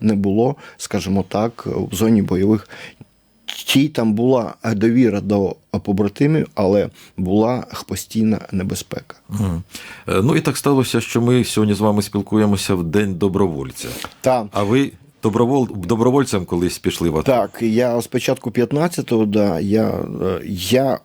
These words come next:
Speaker 1: став шукати підрозділи, е, з ч-, чотирнадцятого року, але там х-, потрібно було мати т-, хто каску, то бронік, на-, а на той, е, м-, момент це коштувало, ну, дуже дорого. І я знайшов,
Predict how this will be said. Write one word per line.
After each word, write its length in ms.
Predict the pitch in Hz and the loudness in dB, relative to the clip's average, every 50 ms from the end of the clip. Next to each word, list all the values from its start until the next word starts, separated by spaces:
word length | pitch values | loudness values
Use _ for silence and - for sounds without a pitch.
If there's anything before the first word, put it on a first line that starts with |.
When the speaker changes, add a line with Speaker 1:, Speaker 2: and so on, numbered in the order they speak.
| - | -10
Speaker 1:
став 480 | - - - - 123 120 123 120 110 104 - - - - - _ | -10 -10 -4 -2 0 0 2 0 -2 -4 -10 -16 -20 -20 -20 _
шукати 840 | - - - 120 104 - 131 120 110 - 123 113 113 113 113 110 110 104 | -8 -4 -4 -2 0 0 0 0 2 2 4 4 6 6 4 4 2 0
підрозділи, 880 | - 127 117 120 113 113 113 107 101 104 107 107 110 107 107 104 87 - - | 0 0 2 2 4 4 4 4 4 2 4 4 4 4 4 2 0 0 0
е, 340 | 101 101 98 90 92 87 73 | 2 4 4 4 4 2 2
з 160 | - - - - | -2 -8 -12 -14
ч-, 440 | - - - - - - - - - | -20 -20 -14 -12 -8 -6 -6 -6 -4
чотирнадцятого 800 | - - 113 - 127 - - 170 170 - - - 117 92 - - - - | -2 -2 0 0 2 2 2 2 0 -2 -4 -2 -2 -2 -2 -6 -10 -8
року, 500 | - 101 107 117 113 98 - - - 80 - | -4 0 2 2 2 2 0 -6 -16 -8 -2
але 260 | - 107 107 110 107 | 0 2 4 4 2
там 260 | 101 - 110 110 104 | 2 2 0 0 0
х-, 140 | 87 - - | -2 -4 -6
потрібно 440 | - - 110 - 117 113 101 110 104 | -4 -2 0 2 2 2 2 2 2
було 340 | 98 101 104 104 98 80 - - - - - - | 2 4 4 4 2 2 -2 -6 -12 -16 -8 -2
мати 320 | 95 104 107 107 - - | 0 0 0 0 -2 -6
т-, 120 | - - - | -10 -10 -8
хто 380 | - 92 90 - - - 120 | -6 -4 -4 -4 -2 -2 -2
каску, 420 | - - - 135 131 - - - 110 | -2 -2 -2 -2 -2 -2 -4 -6 -6
то 200 | - - 95 87 - 101 101 101 101 - | -4 -6 -6 -6 -8 -12 -14 -16 -10 -4
бронік, 440 | - 123 117 131 127 113 104 - - | 0 2 4 4 4 4 2 0 0
на-, 180 | 98 101 104 - - | 0 0 0 0 0
а 100 | - 107 | 0 0
на 100 | 104 107 | 0 2
той, 360 | 107 - 110 107 95 71 - - | 2 2 2 2 2 0 0 0
е, 40 | 92 | 2
м-, 720 | 92 104 98 90 101 90 104 107 107 123 123 117 107 117 - - | 2 2 4 2 2 2 2 2 2 4 6 6 4 4 2 0
момент 380 | - 123 113 104 107 113 123 117 | 2 2 4 4 4 2 2 0
це 220 | - - 120 113 - - - - - - | 0 -2 -2 -2 -2 -6 -14 -16 -6 -2
коштувало, 500 | - 107 113 - - 117 107 107 104 101 | -2 -2 0 0 2 2 4 4 4 4
ну, 160 | 107 123 135 | 4 2 2
дуже 420 | 117 113 110 135 123 101 95 82 71 - - - - _ _ _ _ _ _ - - | 2 2 2 2 2 2 2 -2 -2 -4 -8 -16 -20 _ _ _ _ _ _ -8 -4
дорого. 420 | - 98 87 87 92 87 85 92 87 - | -2 0 0 0 -2 -4 -4 -6 -4 -2
І 140 | - 107 110 | 0 0 2
я 340 | 117 156 180 190 180 165 143 | 2 2 2 2 2 2 2
знайшов, 760 | 127 117 - - - 123 120 120 - - - 135 127 113 | 0 -2 -6 -4 0 2 2 2 2 0 0 0 0 -2